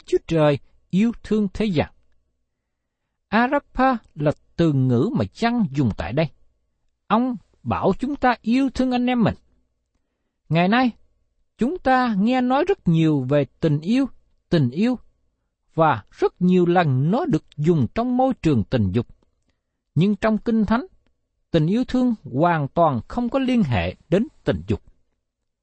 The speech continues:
Ai chẳng làm điều công bình là không thuộc về Đức Chúa Trời. Kẻ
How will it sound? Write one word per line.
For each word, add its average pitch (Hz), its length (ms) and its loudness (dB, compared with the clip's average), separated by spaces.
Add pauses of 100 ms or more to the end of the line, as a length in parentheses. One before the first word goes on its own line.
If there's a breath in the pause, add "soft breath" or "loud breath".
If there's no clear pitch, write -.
(1300)
Ai 254 260 0
chẳng 202 320 -4
làm 156 320 2
điều 160 160 2
công 269 280 -2
bình 139 140 2 (240)
là 120 180 -4 (100)
không 269 220 -2
thuộc - 260 -4
về 113 100 0
Đức 151 160 -2
Chúa 359 180 0
Trời. 143 240 2 (920)
Kẻ 110 240 -2